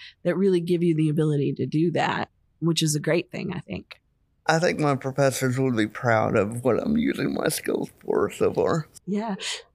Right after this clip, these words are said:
Speaker 1: So it occurs to me that I know your background, but people listening don't. Will you share what your educational background is?
Speaker 2: Yes, I have a bachelor's in psychology with a master's in sociology, and I have a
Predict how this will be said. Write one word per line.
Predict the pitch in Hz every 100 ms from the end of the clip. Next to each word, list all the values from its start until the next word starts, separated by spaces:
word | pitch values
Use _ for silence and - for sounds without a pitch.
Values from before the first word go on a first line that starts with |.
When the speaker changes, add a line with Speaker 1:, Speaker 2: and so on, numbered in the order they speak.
| _
Speaker 1:
So | - - 190
it | - 196
occurs | 185 254 320
to | 269
me | 202
that | 170 175 143
I | 185
know | 196 185
your | 175 170 160 156
background, | 151 151 160 151 151
but | 147 - _
people | 208 185
listening | 185 254 269 170 151
don't. | 160 120 107
Will | 165
you | 165 185
share | 190 165 165 190 190
what | 190 180
your | 165 170 165 165 -
educational | 180 190 190 180 - 180 175 175 - -
background | 180 - 180 185
is? | 202 208 _ -
Speaker 2:
Yes, | - 151 165 170 165 -
I | 147
have | 147
a | 143
bachelor's | 127 143 170 180 175 170 165
in | 165 156
psychology | - 160 156 147 151 151 151 156 156
with | 151 104 110
a |
master's | 113 117 151 147 147
in | 143
sociology, | - 139 131 147 139 139 139 147 143
and | 127
I | 101
have | 101
a | 90 71